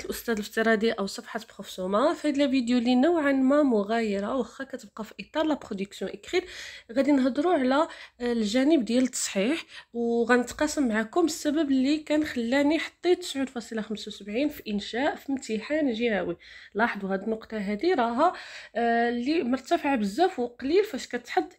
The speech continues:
إلا إلا كانوا مجموعة ديال المعايير، آه، تلاقاو في داك لا ريداكسيون. وهنا غنجاوب على سؤال زعما واش كان حتى المعيار ديال لو بلان دياليكتيك باش، آه، زيد تشجعت وحطيت النقطة ديال تسعود خمسة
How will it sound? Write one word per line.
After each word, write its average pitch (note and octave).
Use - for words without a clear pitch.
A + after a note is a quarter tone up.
إلا D4+
إلا E4+
كانوا D#4
مجموعة C#4
ديال A#3+
المعايير، A3+
آه، A#3
تلاقاو A#3+
في -
داك A#3+
لا A3+
ريداكسيون. G#3
وهنا A3+
غنجاوب A#3
على G#3
سؤال B3
زعما G3+
واش A#3+
كان B3
حتى -
المعيار A#3
ديال A3+
لو A3
بلان B3+
دياليكتيك G#3
باش، B3
آه، A#3
زيد A#3
تشجعت B3
وحطيت -
النقطة A3
ديال G#3+
تسعود A#3+
خمسة A#3